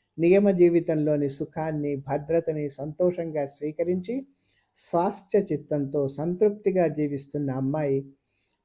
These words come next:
ఆమె నుంచి ఆత్మీయులు అంతకన్నా ఎక్కువ కోరారు, జ్ఞాపకం చేశారు. అంతవరకు ఆమె మీద ఆమెకే అపారమైన విశ్వాసం ఉంది.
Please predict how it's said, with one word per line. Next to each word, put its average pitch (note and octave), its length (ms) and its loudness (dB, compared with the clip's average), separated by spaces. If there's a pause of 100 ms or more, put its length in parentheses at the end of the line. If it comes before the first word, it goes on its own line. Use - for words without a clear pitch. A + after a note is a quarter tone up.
ఆమె C#3+ 220 0
నుంచి D#3 580 0
ఆత్మీయులు E3 600 0
అంతకన్నా C#3+ 540 -4
ఎక్కువ C3+ 380 0
కోరారు, C3 480 -4 (500)
జ్ఞాపకం E3 640 0
చేశారు. C#3 420 -4 (440)
అంతవరకు A3 580 4
ఆమె F3 300 2
మీద F3+ 220 2
ఆమెకే F3+ 500 0
అపారమైన F#3 840 -2
విశ్వాసం C#3+ 600 -6
ఉంది. C3+ 340 -8